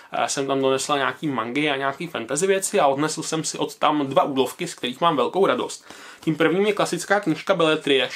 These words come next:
Sherlock Holmes versus Cthulhu, což jako když jsem viděl ten název, tak jsem si to prostě musel vzít, byť by to bylo sebeblbější. Eh, jsem zatím někde ve třetině,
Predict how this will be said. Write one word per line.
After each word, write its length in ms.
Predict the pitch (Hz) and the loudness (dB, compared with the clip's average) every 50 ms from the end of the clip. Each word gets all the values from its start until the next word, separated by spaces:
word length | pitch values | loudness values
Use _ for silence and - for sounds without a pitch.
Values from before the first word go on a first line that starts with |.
| - - | -2 0
Sherlock 320 | - 175 202 240 214 - | 2 2 4 2 2 4
Holmes 240 | 165 165 175 170 139 | 2 2 2 2 2
versus 320 | 160 165 170 202 196 - | 2 2 2 0 -2 -6
Cthulhu, 580 | - - - 143 147 147 139 139 135 127 - - - _ _ _ | -10 -4 0 2 2 4 4 2 2 0 0 -2 -8 _ _ _
což 240 | - - 147 143 - | -10 -8 -8 -6 -4
jako 180 | - 135 135 147 | -4 -2 -2 -2
když 180 | 143 131 123 - | -2 -2 -4 -4
jsem 360 | - 147 131 151 147 147 143 | -6 -4 -4 -2 -2 -2 2
viděl 500 | 127 139 147 143 143 139 135 135 135 135 - - - - - - - - - _ | 2 2 4 4 4 6 4 4 2 0 -6 -14 -20 -20 -20 -20 -20 -20 -20 _
ten 240 | - 151 147 147 135 | 0 2 4 4 6
název, 500 | 135 131 143 165 160 147 139 143 143 - | 6 6 6 4 4 4 4 4 2 0
tak 140 | - 139 123 | -2 -4 -2
jsem 140 | - - 131 | -2 -4 -6
si 140 | - - 131 | -4 -6 -4
to 120 | - 135 | -4 -2
prostě 340 | 120 139 131 - - - 165 | -2 0 0 0 2 2 4
musel 400 | 160 160 165 151 147 147 143 135 | 4 4 2 4 4 4 4 2
vzít, 200 | 131 120 135 135 | 0 -2 -6 -6
byť 220 | 123 127 127 - - _ | -4 -4 -4 -6 -8 _
by 80 | - - | -10 -4
to 140 | - 147 135 | -2 0 2
bylo 160 | 131 139 135 | 2 2 2
sebeblbější. 880 | 135 - 135 123 120 123 131 123 131 123 123 123 - - 151 180 202 - - - - - - - - - - - | 2 0 0 0 0 0 2 0 2 0 2 -2 -4 -4 -6 -6 -8 -10 -16 -20 -20 -18 -18 -20 -20 -20 -6 0
Eh, 520 | 143 135 127 127 123 127 127 131 135 131 | 2 2 4 4 4 4 4 4 4 2
jsem 340 | 131 - - 190 214 233 208 | 2 4 2 2 4 4 2
zatím 300 | 196 202 202 208 208 202 | 2 2 2 2 0 2
někde 240 | 196 190 190 208 196 | 2 2 2 0 0
ve 100 | 160 160 | 0 0
třetině, 680 | 160 - 196 190 - 170 156 151 147 143 151 160 160 | 2 0 -2 0 0 0 2 2 2 2 2 0 -2